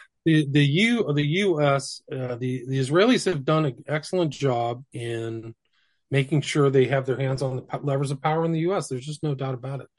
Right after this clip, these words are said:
So they kinda get what they want, and they've burrowed into, like, the State Department, and apac has done a great job. I mean, they're really, a lot of Americans don't know this, but without the U S, Israel wouldn't exist. It's really,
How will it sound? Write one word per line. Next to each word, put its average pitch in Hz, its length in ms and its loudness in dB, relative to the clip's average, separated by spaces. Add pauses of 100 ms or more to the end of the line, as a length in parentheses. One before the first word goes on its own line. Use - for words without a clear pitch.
(280)
So - 160 -6
they 123 100 -2
kinda 175 280 2
get 127 300 0
what 131 160 -4
they 139 120 2
want, 139 460 -6 (480)
and 117 240 -6
they've 117 220 -8 (100)
burrowed 135 380 4
into, 131 420 0
like, 113 400 -8
the 104 140 -12
State 143 260 -2
Department, 127 580 -6 (480)
and 131 200 0
apac 135 520 0
has 127 100 -8
done 135 180 0
a 131 40 -2
great 139 240 0
job. 135 380 -4
I 104 80 -12
mean, 117 220 -8
they're 185 140 2
really, 160 580 4 (680)
a 131 40 -6
lot 165 180 6
of 175 80 2
Americans 151 480 4
don't 135 240 -2
know 170 160 0
this, 151 160 -4
but 131 220 -6
without 165 320 2
the 151 100 0
U 131 220 4
S, 123 160 -4
Israel 123 340 -2
wouldn't 113 260 -10
exist. - 480 -8
It's - 200 -16
really, 143 420 0